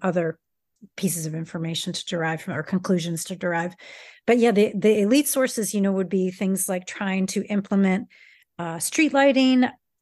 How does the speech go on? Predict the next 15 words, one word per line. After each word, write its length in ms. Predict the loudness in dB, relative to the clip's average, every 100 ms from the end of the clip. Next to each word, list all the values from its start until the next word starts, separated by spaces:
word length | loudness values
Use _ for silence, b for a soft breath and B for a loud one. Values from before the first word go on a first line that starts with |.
| _ _ _ -4 2
you 100 | 4
know, 100 | 4
just 260 | 2 2
general 260 | 2 2 0
thoughts, 500 | 0 2 2 0 -2
general 260 | -2 -4
kind 240 | -4 -6 -6
of, 140 | -8 _ _ -20 -20 -20 _ -2
in 140 | 2
my 160 | 4 4
mind, 240 | 4 4
sort 160 | 2 0
of 160 | -4 -4
elite 360 | -2 0 0 4
musings. 960 | 4 4 2 2 0 0 0 0 -2